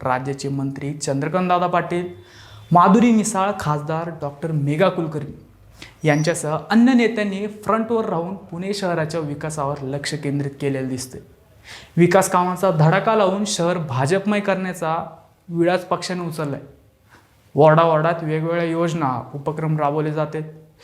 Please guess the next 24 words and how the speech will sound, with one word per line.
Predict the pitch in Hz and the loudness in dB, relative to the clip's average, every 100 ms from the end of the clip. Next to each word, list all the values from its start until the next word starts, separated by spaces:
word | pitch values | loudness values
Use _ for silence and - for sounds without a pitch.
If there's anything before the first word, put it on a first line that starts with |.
| - - - | -20 -6 0
मुख्य | 185 - 214 | 0 2 2
म्हणजे | 208 208 | 4 0
पक्षाला | 208 202 202 - 208 185 196 | 2 0 2 2 2 2 0
सध्या | 196 160 156 170 | -4 -2 0 -2
कशाचीच | 185 - - 160 214 208 214 - - - _ | -4 -8 -4 0 0 2 0 -2 -8 -20 _
कुठलीच | - 214 220 233 233 | -4 -2 2 2 2
कमी | 202 175 | 0 2
नाही. | 147 - - _ - - _ - | -2 -6 -16 _ -20 -20 _ 6
त्यामुळं | 151 165 160 160 156 - - - - | 8 10 8 4 2 -4 -8 -4 6
मुक्त | 190 202 214 | 6 8 4
हस्ते | 196 190 214 196 | 4 4 4 4
नेते, | 190 185 196 202 - - | 4 4 2 2 0 4
कार्यकर्ते | 143 151 151 147 143 151 | 6 6 4 4 4 2
कार्य | 151 151 151 | 4 4 6
करताना | 156 156 - 143 | 4 4 4 4
दिसतात. | 151 139 - - - - | 4 4 0 -4 -10 -4
पुणे | 147 143 156 | 4 6 8
शहरात | 156 139 147 147 | 6 6 4 2
राष्ट्रीय | 135 135 - 202 | 2 2 4 2
स्वयंसेवक | 190 190 185 190 190 | 4 2 2 0 -2
संघाचे | 180 170 165 160 151 | 0 0 0 -2 -2
वलय | 160 151 139 147 | 0 2 2 2
मोठं | 151 151 139 143 | 2 2 0 -4
आहे. | 123 - | -8 -10